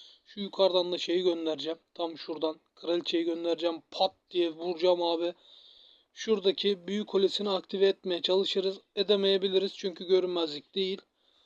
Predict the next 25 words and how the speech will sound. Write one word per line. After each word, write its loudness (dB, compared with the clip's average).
Oradan 4
zarar 4
vererek 2
içeri -2
doğru 2
gitmesini -4
bekleyeceğiz 0
abi. 0
Birlik, -4
büyüro 0
falan 0
fişman, -6
cart 0
curt -10
her 4
şey -2
tamam. -2
Planımız 0
tutarsa -2
üçlük -10
geldi. 2
Saldır 0
dedik -4
gitti -10
arkadaşlar. -6